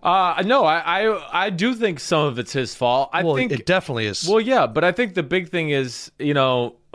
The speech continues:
Speaker 1: if I was talking to, to Raiders fans, realize that it's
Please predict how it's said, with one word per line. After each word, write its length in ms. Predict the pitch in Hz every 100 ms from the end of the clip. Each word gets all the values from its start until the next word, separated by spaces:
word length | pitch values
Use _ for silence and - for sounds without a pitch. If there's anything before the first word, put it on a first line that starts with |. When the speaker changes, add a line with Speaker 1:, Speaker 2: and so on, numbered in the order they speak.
| 127 -
Speaker 1:
if 180 | 139 143
I 120 | 160
was 200 | 151 151
talking 400 | - 165 175 190
to, 220 | 160 139
to 160 | 135 139
Raiders 400 | 127 143 147 135
fans, 480 | 160 160 165 160 - _ _ _ _ _
realize 600 | 143 196 202 180 170 160
that 140 | 139 143
it's 460 | 131 98 - -